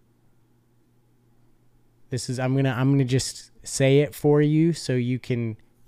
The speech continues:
get a sense of how long this takes and how easy it's gonna be for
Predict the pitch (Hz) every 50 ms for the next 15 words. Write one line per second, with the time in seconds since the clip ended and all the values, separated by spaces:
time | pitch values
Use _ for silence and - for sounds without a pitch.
0 | - 127 139 143 123 - - 143 147 143 127 - 127 117 110 - - _ - -
1 | - - - - - 101 135 139 135 127 120 123 120 127 135 135 135 127 113 107
2 | 101 95 92 - _ - 113 104 - - - - 123 113 101 - - - 123 117
3 | 95 127 127 120 - - - 151 160 170 175 165 143 139 127 127 110 - - 123
4 | 123 120 110 131 131 123 110 - - 120 117 113 101